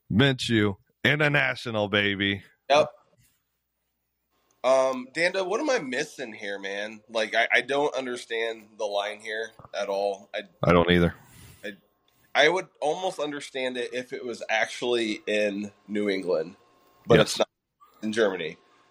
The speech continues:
Speaker 2: And while there may be New England fans that go to Germany, like, it's gonna be an international crowd, basically. So I, I don't know what I'm missing here. I think, like, if I had a pick of the week here, it's probably this one.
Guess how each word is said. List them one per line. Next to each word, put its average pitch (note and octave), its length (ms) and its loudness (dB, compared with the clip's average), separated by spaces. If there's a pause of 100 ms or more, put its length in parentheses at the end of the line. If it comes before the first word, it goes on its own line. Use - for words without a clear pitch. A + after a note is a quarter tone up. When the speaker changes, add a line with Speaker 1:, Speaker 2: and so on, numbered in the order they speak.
(100)
Speaker 2:
And F#2+ 220 -2
while G#2 200 6
there G#2 180 0
may G2+ 260 -2
be G#2+ 220 -4
New G#2 160 -4
England G#2+ 320 -2
fans G#2+ 260 -2
that G#2 100 -4
go G#2 140 -2
to G#2 80 -2
Germany, G2+ 520 -2
like, F#2 280 -2
it's G2 180 -8
gonna F#2+ 220 -6
be F2 260 -10 (240)
an F#2 140 0
international F#2 680 -2
crowd, D#2 340 -2
basically. D2 520 -6 (600)
So C3+ 460 4 (100)
I, C3+ 120 0 (200)
I E3 60 6
don't G3 120 2
know F3 120 4
what D3 100 0
I'm A2+ 160 -4
missing C3+ 320 -12
here. C#3 420 -8
I A2 80 -10
think, B2 320 -10
like, A2+ 300 -4
if A2 60 -8 (120)
I B2 120 -2
had B2+ 100 4
a A#2+ 60 0
pick B2 260 -12
of C3 80 -4
the G#2 100 -8
week A2 460 -14
here, C3+ 380 -4 (120)
it's A2 180 -10
probably B2 400 6
this G2+ 280 0
one. E2 200 -4